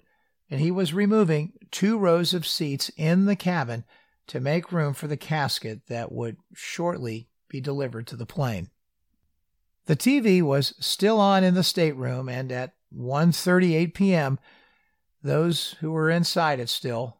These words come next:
watched Walter Cronkite make the news official, with his now iconic and famous announcement of the president's death. Something the group on the plane already knew,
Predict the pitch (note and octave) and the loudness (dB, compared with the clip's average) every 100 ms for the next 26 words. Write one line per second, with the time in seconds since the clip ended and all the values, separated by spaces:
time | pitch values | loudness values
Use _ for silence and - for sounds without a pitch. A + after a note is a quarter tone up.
0 | _ _ B2+ B2+ C#3+ - - D#3 B2+ C3 | _ _ -6 -2 -2 -4 -10 -10 -4 -2
1 | D#3+ F#3+ F#3 - E3 D3+ - A#2+ B2 - | 0 -2 -2 0 0 0 -2 -4 -6 -8
2 | C3 B2 C3 - C#3+ B2 A#2+ A#2+ - C3 | -6 -6 -8 -6 -4 -4 -6 -6 -8 -8
3 | - C3 - E2 - _ _ _ _ D3 | -4 -4 -4 -12 -16 _ _ _ _ -4
4 | C#3 C#3+ B2+ C#3 D3 E3 F3 - C3+ B2 | -2 -2 -2 0 0 2 0 -2 -4 -4
5 | - C#3+ D#3 E3 D#3+ - - B2+ A#2 - | -4 -2 0 0 -4 -10 -10 -10 -10 -8
6 | C#3+ C#3+ D#3+ - D#3+ C3+ B2 - B2 - | -6 -4 -4 -4 -4 -6 -8 -8 -10 -10
7 | C3+ B2 - C3+ B2 B2 B2 - C3+ G#2+ | -10 -10 -6 -6 -4 -6 -6 -6 -6 -8
8 | - _ _ _ _ _ _ _ _ _ | -12 _ _ _ _ _ _ _ _ _
9 | _ _ _ - - E3 F3+ F3+ C#3 E3 | _ _ _ -10 -6 -4 -2 -2 4 6
10 | F3 G3 G3+ G3+ - D#3+ D#3 D3+ D#3 D#3+ | 6 6 4 2 2 4 4 2 2 2
11 | F3 E3+ F#3 C#3 | 4 4 4 2